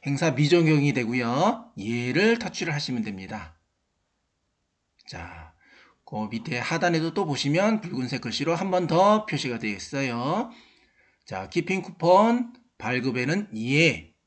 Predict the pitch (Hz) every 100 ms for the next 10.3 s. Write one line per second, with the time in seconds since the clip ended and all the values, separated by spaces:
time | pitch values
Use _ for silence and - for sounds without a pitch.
0 | _ - 143 143 127 113 123 175 214 -
1 | _ _ - 269 277 269 - 190 175 160
2 | 147 175 247 - 110 110 143 135 107 113
3 | 156 127 120 131 143 139 131 120 117 117
4 | 185 220 - - _ - 95 92 95 107
5 | 117 139 139 165 - 123 135 165 147 139
6 | 120 104 104 90 85 - - _ _ _
7 | _ _ _ - 92 123 127 139 175 214
8 | 208 120 127 147 185 196 190 139 - 131
9 | 135 127 113 127 127 - 139 107 101 104
10 | 127 165 233